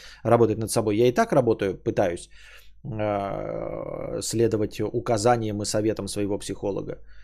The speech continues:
Вроде помогает, но хотелось бы лучше. Хотелось бы, понимаете, хотелось бы по щелчку, чтобы хуяк выпил таблетку и такой: "Ебала Лала Крузенштерн".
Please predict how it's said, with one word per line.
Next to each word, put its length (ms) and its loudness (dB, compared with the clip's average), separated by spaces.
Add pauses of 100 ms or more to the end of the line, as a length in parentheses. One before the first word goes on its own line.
(1900)
Вроде 260 6
помогает, 440 6
но 760 0 (120)
хотелось 440 4
бы 100 8
лучше. 300 6
Хотелось 360 2
бы, 120 4
понимаете, 280 2
хотелось 280 4
бы 120 2
по 80 0
щелчку, 420 -4
чтобы 320 -4 (260)
хуяк 420 0
выпил 240 -2
таблетку 340 -4
и 40 -6
такой: 320 -8
"Ебала 960 -2
Лала 380 2
Крузенштерн". 840 -6